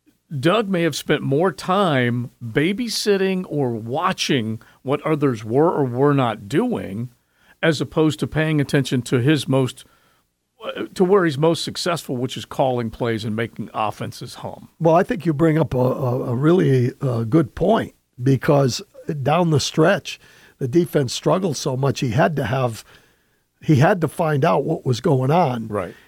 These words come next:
Speaker 2: And, and when that happened, you got the injuries combined with that.
Speaker 1: Mm-hmm.
Speaker 2: The offense slipped as well. I
Speaker 1: Yeah.
Speaker 2: mean, it wasn't just, uh, just the defense. Now,
Speaker 1: Right.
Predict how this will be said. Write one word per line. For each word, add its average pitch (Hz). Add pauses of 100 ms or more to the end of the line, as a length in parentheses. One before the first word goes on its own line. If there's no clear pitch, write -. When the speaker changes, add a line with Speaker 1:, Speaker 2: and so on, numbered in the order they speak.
(180)
Speaker 2:
And, 156 (120)
and 135
when 135
that 190
happened, 139 (260)
you 135
got 165
the -
injuries 151
combined 160
with 135
that. 131
Speaker 1:
Mm-hmm. 104 (540)
Speaker 2:
The 135
offense 165
slipped -
as 127
well. -
I 107
Speaker 1:
Yeah. -
Speaker 2:
mean, 147
it 147
wasn't 165
just, 143
uh, 139
just 156
the 127
defense. 135
Now, 156
Speaker 1:
Right. 131